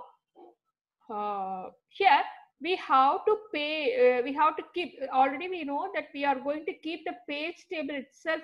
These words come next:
in the main memory. But see, because of this bigger, uh, data, that is this itself is four M B,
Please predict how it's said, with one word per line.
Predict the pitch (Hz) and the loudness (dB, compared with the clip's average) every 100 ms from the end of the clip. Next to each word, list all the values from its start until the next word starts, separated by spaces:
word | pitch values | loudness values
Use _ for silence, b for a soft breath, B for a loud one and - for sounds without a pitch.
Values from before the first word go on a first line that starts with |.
| 311 | -8
in | 262 | -8
the | 254 311 - b b _ | -2 -2 -4 b b _
main | 240 240 240 | 0 0 0
memory. | 202 180 - _ _ - | -6 -8 -12 _ _ 4
But | 370 494 - - _ | 4 4 -4 -16 _
see, | 330 | -8
because | 254 277 359 466 415 | -6 2 4 4 2
of | 320 | -2
this | 339 - 233 | -6 -12 -8
bigger, | 262 226 302 294 269 - _ _ 220 | -8 -4 0 0 -4 -20 _ _ -8
uh, | 202 | 0
data, | 226 220 185 269 466 - | 0 2 0 -2 -4 -6
that | 269 | -6
is | 247 247 | -4 -6
this | 254 269 | -8 -8
itself | 294 - 349 370 - - - | -12 -2 0 0 -4 -18 -10
is | 240 240 - | -10 -10 -2
four | 262 247 | 0 0
M | 214 | -4
B, | 247 | -6